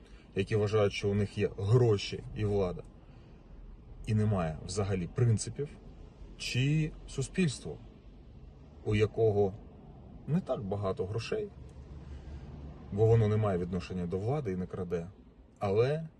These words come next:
є чіткі і зрозумілі принципи. Бо в цьому суспільстві є люди, які загинули, є люди, які втратили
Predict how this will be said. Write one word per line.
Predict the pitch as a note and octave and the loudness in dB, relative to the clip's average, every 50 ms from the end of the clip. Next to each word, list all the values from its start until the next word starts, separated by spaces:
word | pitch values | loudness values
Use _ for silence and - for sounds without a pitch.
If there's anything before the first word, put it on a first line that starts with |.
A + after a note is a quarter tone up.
| - - - | -16 -10 -6
є | F3+ F3+ | -6 -6
чіткі | E3 - - - C#3 C#3+ - - - B2 B2+ - - - - - - - - - | -6 -4 -4 -4 -4 -4 -6 -8 -10 -10 -10 -12 -16 -20 -20 -20 -20 -18 -12 -8
і | F#2+ | -6
зрозумілі | F2+ F#2 F2 E2 E2+ F2 F2+ F#2 F#2+ G2 F#2+ F#2 D#2+ - - - - - | -6 -6 -6 -4 -2 -2 0 0 0 -2 -4 -6 -8 -12 -16 -18 -12 -6
принципи. | F2+ F#2+ F2 D#2+ D2+ - - - - - - - - - - - - - - - - - - - - - - - - - - - - - - - - - - | -4 -2 -2 -4 -4 -8 -12 -14 -16 -18 -20 -20 -20 -20 -20 -20 -20 -20 -20 -20 -20 -20 -20 -20 -20 -20 -20 -20 -20 -20 -20 -20 -20 -20 -20 -20 -20 -18 -10
Бо | - E2+ G2 G2+ G2+ G2+ | -4 2 4 4 4 4
в | - | 2
цьому | - C#3+ C3+ B2+ A#2 | 2 -2 0 0 0
суспільстві | B2 B2 A#2 - D#3 D3 C3+ - - G2 G2 | -2 -4 -4 -2 -2 -2 -2 -2 -6 -4 -4
є | G2 G2+ G#2 | -2 -2 -2
люди, | G2 G#2+ B2 A#2+ G#2 F#2+ F#2 F#2+ - - - - | -2 -2 -2 -2 -2 -2 -2 -4 -6 -12 -10 -6
які | G2 F#2+ - G2 F#2 | -6 -6 -4 -4 -4
загинули, | F2 G2 G2 G2+ B2 C#3 D3 C#3 B2+ A#2+ A2+ - - - - - | -4 -2 -2 0 0 0 0 -2 -4 -6 -8 -10 -12 -14 -12 -8
є | F#2 F#2+ G2 | -4 -2 -2
люди, | F#2+ F#2 F2 F2 | -2 -2 -2 -4
які | F2 E2 - - | -4 -6 -6 -8
втратили | - - - - - G2+ G#2+ G2 F2 - - D#2 D2 C2+ - | -12 -14 -10 -4 -2 0 0 0 -2 -4 -6 -8 -6 -8 -8